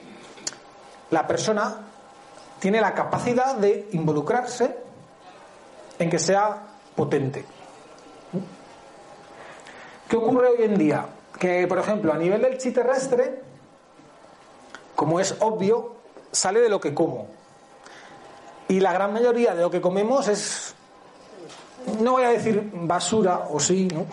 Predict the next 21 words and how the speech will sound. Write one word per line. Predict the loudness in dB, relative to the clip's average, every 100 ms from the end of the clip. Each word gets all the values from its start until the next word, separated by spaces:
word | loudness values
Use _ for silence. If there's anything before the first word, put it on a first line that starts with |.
| -6 -6 -4 -4 -2 -4
<laughs> | -6 -12 -14 -14 -16 -18 -20 -6
Pero | -2 0
no | 0 0 0
tiene | 2 2 0
calidad, | 0 0 0 0 -2 -2
no | -2 0
tiene | 0 2 2
vida, | 2 0 -2 -6 -18 -12
¿eh? | -4 0
La | 2
mayoría | 4 4 4 2
de |
lo | 2
que | 2
comemos | 2 2 0
está, | -2 0 2 2 0 -8 -20 -20 -20 -20 -20 -20 -18 -16 -12
eh, | -10 -8 -6 -4 -4 -4 -4 -6 -4
no | -4
sé, | -4 -10 -4
muy | 0 2
adulterado, | 2 0 0 -2 -2 -6